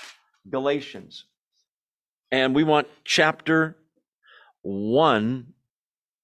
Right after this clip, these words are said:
Oh, it's on the next page, of Galatians. 'Cause I want you to see, where did Paul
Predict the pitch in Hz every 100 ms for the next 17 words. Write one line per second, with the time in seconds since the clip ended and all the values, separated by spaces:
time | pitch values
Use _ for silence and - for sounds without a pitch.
0 | _ - 123 117 120 107 101 - - 92
1 | - - 139 123 143 131 120 - 98 -
2 | - - _ - - - - 147 156 180
3 | 220 226 208 - 202 190 147 147 202 196
4 | 113 - 175 180 185 185 - _